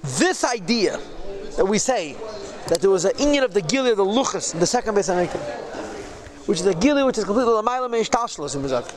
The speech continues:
could have come straight from Atzilus and Tasiyah, it doesn't go through Ishtalshalos, was only in the time of the first Beis Hamikdash when they had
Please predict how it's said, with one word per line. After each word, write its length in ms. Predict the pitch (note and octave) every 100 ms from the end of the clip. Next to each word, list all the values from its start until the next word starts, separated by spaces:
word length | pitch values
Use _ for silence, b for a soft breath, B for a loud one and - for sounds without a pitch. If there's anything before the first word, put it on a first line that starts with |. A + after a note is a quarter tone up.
| - - - - - - - - - - - - - - - B B B B
could 160 | G#3+
have 80 | G3
come 160 | A3+ G3
straight 300 | - C4+ -
from 140 | A#3
Atzilus 420 | G3+ - C#4+ A#3+
and 100 | G#3+
Tasiyah, 320 | F#3+ D#3+ C4 G#3+
it 40 |
doesn't 220 | A3 G3+
go 80 | G3+
through 180 | G3 F3
Ishtalshalos, 680 | - C#3 - E3 - - - - B B B
was 140 | F#3 - -
only 260 | D#4 C#4+
in 60 | A#3+
the 60 | G#3+
time 260 | A#3+ A3+
of 40 | G3
the 40 |
first 260 | - A#3+ F3
Beis 240 | G3+ A3
Hamikdash 380 | B3+ D4+ B3 -
when 80 | G#3
they 100 | G3
had 380 | A3+ A#3 G3+